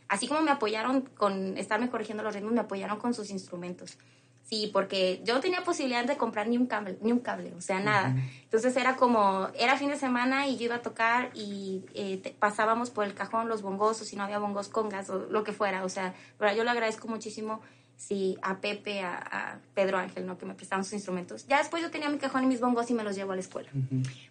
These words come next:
Speaker 1: Bueno, pues resulta que ya a los niños les gusta mucho,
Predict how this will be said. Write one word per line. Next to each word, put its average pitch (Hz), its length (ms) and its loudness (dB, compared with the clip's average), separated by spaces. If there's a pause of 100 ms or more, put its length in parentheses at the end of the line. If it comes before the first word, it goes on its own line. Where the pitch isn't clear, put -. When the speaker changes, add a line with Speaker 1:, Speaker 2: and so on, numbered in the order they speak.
Speaker 1:
Bueno, 233 240 2 (320)
pues 262 120 10
resulta 294 300 4
que 330 140 0
ya 311 360 6 (220)
a 240 140 8
los 247 100 4
niños 277 220 6
les 302 80 2
gusta 269 180 0
mucho, 311 340 -4